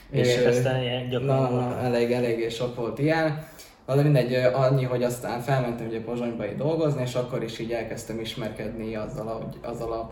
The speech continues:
Speaker 2: léttel, ugye akkor már írtam a célokat, és mindig azt írtam fel, hogy úgy élek, mint Tim Ferriss. Egyszerűen annyira bele voltam bolondulva, hogy én azt a életet akartam élni, hogy, hogy laptopról dolgozom,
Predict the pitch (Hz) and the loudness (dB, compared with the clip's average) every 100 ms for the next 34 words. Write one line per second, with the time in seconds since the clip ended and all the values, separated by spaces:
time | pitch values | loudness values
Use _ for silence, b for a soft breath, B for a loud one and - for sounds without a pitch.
0 | - 123 123 123 - 117 120 - - 131 | -10 -6 -4 -4 -4 -4 -4 -8 -10 -4
1 | 127 120 120 120 113 - 98 - 135 131 | -2 -2 -2 -4 -6 -8 -12 -6 -2 0
2 | 123 120 120 117 113 - - 131 120 120 | 0 -2 -4 -4 -6 -8 -8 -6 -2 0
3 | 120 - 113 107 104 101 117 110 117 113 | -2 -2 -6 -6 -8 -6 -6 -4 -6 -6
4 | 107 101 110 98 107 98 - 101 101 - | -6 -6 -8 -8 -8 -8 -6 -6 -6 -8
5 | 120 127 131 139 120 131 127 120 117 - | -8 -4 0 0 0 2 2 0 -2 -4
6 | 120 127 131 135 135 131 123 120 123 123 | -4 -2 -2 0 0 0 -2 -2 -2 -4
7 | 117 120 117 - 127 123 107 110 113 113 | -4 -2 -4 -6 -10 -8 -8 -8 -8 -6
8 | 120 123 120 120 - - - 120 127 127 | -4 -4 -2 -4 -6 -10 -10 -4 0 0
9 | 110 107 - - 131 165 170 165 160 147 | -2 -10 -10 -4 -2 0 2 4 4 2